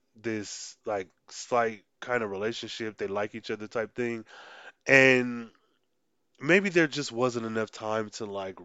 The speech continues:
really dig into that from start to finish. And I'm thinking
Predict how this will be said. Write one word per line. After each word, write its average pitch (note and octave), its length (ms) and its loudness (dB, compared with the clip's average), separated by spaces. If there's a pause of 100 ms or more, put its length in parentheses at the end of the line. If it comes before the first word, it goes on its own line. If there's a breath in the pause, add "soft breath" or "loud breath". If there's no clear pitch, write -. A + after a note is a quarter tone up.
(120)
really A2 600 -4 (220)
dig A#2 280 -4
into A2 320 -8
that G#2+ 400 0 (560 soft breath)
from A2 160 -8
start A2+ 320 2
to G#2 80 -8
finish. A2+ 540 -6
And C3 100 -4
I'm C3 240 -2
thinking C#3 560 -2